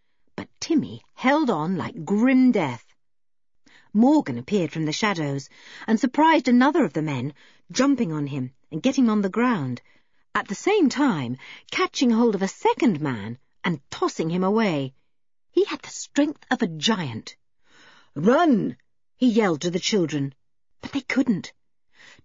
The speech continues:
Two of the men had penned them into a corner, and although Julian leapt at one of them,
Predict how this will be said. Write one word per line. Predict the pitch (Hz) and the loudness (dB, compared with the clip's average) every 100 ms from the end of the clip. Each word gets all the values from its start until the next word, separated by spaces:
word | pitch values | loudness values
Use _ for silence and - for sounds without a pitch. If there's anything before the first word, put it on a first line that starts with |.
| - | -2
Two | 285 320 | 2 2
of | 311 | 4
the | 269 | 2
men | 190 143 139 135 _ | 2 0 -4 -8 _
had | - - | -8 -8
penned | - - 269 220 | -8 0 2 2
them | 151 151 | 0 -2
into | 160 190 | 0 -2
a | 190 | -2
corner, | - 254 175 123 - _ _ _ _ - | 0 2 2 -2 -8 _ _ _ _ -6
and | 175 | -2
although | 165 208 262 | 0 2 2
Julian | - 277 370 233 131 139 190 | 2 2 4 2 0 -2 0
leapt | 277 - | -2 -4
at | 156 | -4
one | 156 147 | -4 -4
of | 131 | -4
them, | 143 143 | -4 -4